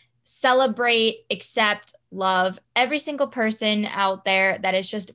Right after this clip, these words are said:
being themselves and figuring it out and just doing what they wanna do, whether you identify with the gender you were assigned at birth, or if you don't,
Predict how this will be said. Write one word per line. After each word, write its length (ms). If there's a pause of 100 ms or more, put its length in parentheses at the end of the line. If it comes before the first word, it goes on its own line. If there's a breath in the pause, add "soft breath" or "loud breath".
(140)
being 320
themselves 920 (480 soft breath)
and 400 (320)
figuring 380
it 80
out 420
and 160
just 380 (200)
doing 260
what 140
they 100
wanna 260
do, 640
whether 420
you 500
identify 840 (100)
with 400 (540 soft breath)
the 480 (100)
gender 320
you 200
were 140
assigned 460
at 280
birth, 460
or 200
if 180
you 80
don't, 540